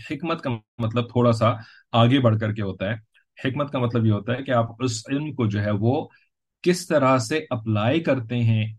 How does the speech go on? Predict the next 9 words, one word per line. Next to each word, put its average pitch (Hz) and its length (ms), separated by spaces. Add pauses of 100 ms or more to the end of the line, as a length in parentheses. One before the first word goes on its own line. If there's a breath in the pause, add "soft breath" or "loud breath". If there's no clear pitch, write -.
(320)
कि 143 80
आपको 135 600
maximum 123 840
benefit 123 500
मिले, 82 200 (760)
Maximum 139 800
benefit, 101 500 (520)
ठीक 175 160
है। 170 100